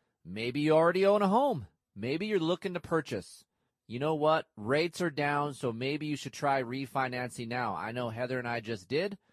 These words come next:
You can pull cash out, debt consolidation, or maybe you just need some credit score advice. Deal with a professional that has been in the business for twenty-five years. Dude. And this guy rides. He's a good dude. Zach Morris.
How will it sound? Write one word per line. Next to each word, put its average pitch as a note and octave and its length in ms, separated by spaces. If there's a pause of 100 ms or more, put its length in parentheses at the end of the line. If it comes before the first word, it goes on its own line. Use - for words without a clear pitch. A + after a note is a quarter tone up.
(360)
You C3 100
can C3 100
pull C#3+ 180
cash B2+ 360
out, F3+ 280 (200)
debt C#3+ 240
consolidation, D#3 1000 (480)
or A3+ 320 (380)
maybe F3 180
you A3+ 40
just A3+ 140
need B3 120
some A3+ 120
credit A#3 320
score D3+ 260
advice. A2+ 500 (540)
Deal C4+ 280
with D4 100
a C4 60
professional G#3+ 540
that F#3 120
has E3 160
been E3+ 100
in E3+ 60
the D3 80
business E3+ 320
for C3+ 140
twenty-five E3 800
years. C#3 400
Dude. D#3+ 480 (720)
And G#3 240
this G3 140
guy E3+ 260
rides. C3+ 460
He's A2+ 140
a B2+ 40
good E3+ 220
dude. C#3+ 320
Zach G3 420
Morris. C#3+ 520